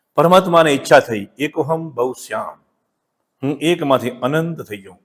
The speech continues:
અન-, અનેક બની જાઉં." અને જે અનેક છે મારા ટુકડાઓ, મારા અંશો છે, એ પણ જગતના અલગ અલગ અનુભવો, માયાના અલગ અલગ અનુભવો લઈને, એ જે જે અનુભવ લઈને પછી એ સ્વયં પોતે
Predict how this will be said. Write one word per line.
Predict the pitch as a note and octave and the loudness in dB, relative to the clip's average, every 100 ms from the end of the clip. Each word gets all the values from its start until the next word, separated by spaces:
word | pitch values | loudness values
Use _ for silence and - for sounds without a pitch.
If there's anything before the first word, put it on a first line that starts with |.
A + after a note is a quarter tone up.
| _ | _
અન-, | D#3+ F3+ F3 - | -2 0 0 -2
અનેક | D3 F#3 F3 | 0 2 2
બની | B2+ A2+ | -2 -6
જાઉં." | A2 - _ _ _ _ _ _ _ _ _ B2+ | -12 -16 _ _ _ _ _ _ _ _ _ -2
અને | C#3 A2 D#2+ - - _ | 0 0 -4 -16 -20 _
જે | C3+ | -8
અનેક | D#3+ E3 G#3+ A3 | -2 4 6 6
છે | A3 D#3 | 4 4
મારા | C#3 D#3 | 6 4
ટુકડાઓ, | C3+ C3 A#2+ A#2 - | 2 0 0 0 -2
મારા | C3+ | 0
અંશો | C3+ E3+ F3+ F3+ | 0 -4 -4 -4
છે, | C3+ A#2+ G2 _ _ _ _ _ | -2 -6 -8 _ _ _ _ _
એ | F3+ G3+ | 6 6
પણ | G3+ G3+ A#3 F3 G2+ - - _ _ C3 | 6 6 6 6 0 -8 -20 _ _ 2
જગતના | D3+ F3+ F3+ F#3 | 4 6 6 2
અલગ | - - A3 G#3+ | 4 4 6 6
અલગ | G#3 G#3 | 6 4
અનુભવો, | - D3+ F3+ D#3+ E3 | 2 -2 0 2 2
માયાના | C3+ C#3 E3+ F3+ F#3 | 2 4 4 2 -2
અલગ | - F#3+ G3 | 0 0 0
અલગ | G3 F3 | -2 -4
અનુભવો | D#3+ D3+ D3 | -4 -2 0
લઈને, | C3+ C3 C#3 D3 A2+ _ _ | -2 -6 -6 -10 -10 _ _
એ | C#3+ | -12
જે | A2+ C#3+ E3 | -6 0 4
જે | G3 | 4
અનુભવ | E3+ E3+ D#3+ D3+ | 4 2 0 2
લઈને | C3+ C3 C#3+ D#3+ A2 _ _ _ | 0 0 -2 -2 -2 _ _ _
પછી | D#3 - F#3 G3+ F3+ | -2 -2 -4 -4 -4
એ | |
સ્વયં | E3+ - D#3+ F3+ F#3+ | -4 0 4 4 2
પોતે | - E3 E3 F#3+ D3+ | -2 -4 0 2 4